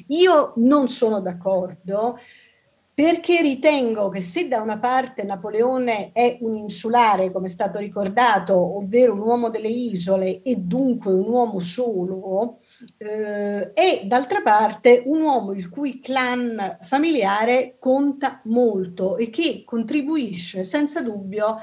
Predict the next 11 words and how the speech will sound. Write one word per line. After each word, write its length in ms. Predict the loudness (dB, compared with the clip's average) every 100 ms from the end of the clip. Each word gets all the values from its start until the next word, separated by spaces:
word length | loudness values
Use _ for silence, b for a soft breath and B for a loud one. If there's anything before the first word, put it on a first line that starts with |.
| B B B _ 0
a 340 | 2 2 0
farlo 480 | 2 4 4 0 -4
divenire 800 | -2 0 0 0 0 0 -2 -4
Napoleone 800 | -4 -2 -2 -2 -2 -4 -6 -8
Bonaparte. 800 | -4 -2 -2 -4 -6 -8 -12 -8 0
Allora, 300 | 2 4 2
torniamo 540 | 2 4 4 4 2 2
un 100 | 2
attimo 480 | 2 -2 -2 -2
alle 240 | 0 0 0
sorelle. 720 | 0 -2 -2 -2 -2 -2